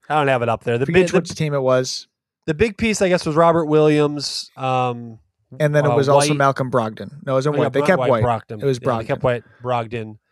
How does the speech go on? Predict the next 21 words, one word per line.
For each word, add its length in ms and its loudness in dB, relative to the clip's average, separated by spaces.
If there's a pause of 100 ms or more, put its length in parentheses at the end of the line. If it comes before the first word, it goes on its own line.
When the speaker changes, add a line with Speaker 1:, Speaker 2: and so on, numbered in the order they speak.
(140)
Speaker 2:
For 160 2
Speaker 1:
A 40 4
couple, 280 4
Speaker 2:
Drew. 160 -6
Speaker 1:
a 40 -2
couple 300 2
picks 460 -2
for 160 -12
Drew. 520 -8 (340)
Speaker 2:
Yep. 240 0 (600)
Now, 460 2 (260)
here's 420 -2
my, 760 2 (1160)
here's 340 0
my 560 2
unpopular 840 0
opinion 400 -6
on 140 -4
this 180 -10
trade. 440 -10 (2250)
So 360 0